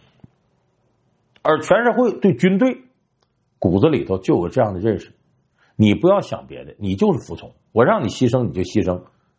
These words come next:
为什么我们把军人抬高到这个位置？里头有一种潜意识，当战争来临的时候，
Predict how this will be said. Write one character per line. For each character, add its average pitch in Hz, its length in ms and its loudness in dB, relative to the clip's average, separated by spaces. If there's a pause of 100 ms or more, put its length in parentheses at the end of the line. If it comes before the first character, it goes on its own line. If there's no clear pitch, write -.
为 247 160 6
什 185 140 2
么 196 100 0
我 190 60 2
们 190 80 -8
把 139 100 0
军 175 180 0
人 165 140 0
抬 151 180 0
高 143 140 0
到 143 80 -2
这 135 100 -6
个 139 80 -4
位 139 140 -4
置？ 101 260 -4 (800)
里 120 160 4
头 139 180 2
有 127 60 2
一 - 20 2
种 139 180 -2
潜 80 260 -2
意 117 160 2
识， - 200 -12 (380)
当 139 240 0
战 143 180 2
争 127 160 0
来 110 140 4
临 85 180 -2
的 98 100 0
时 - 140 -8
候， 62 120 -12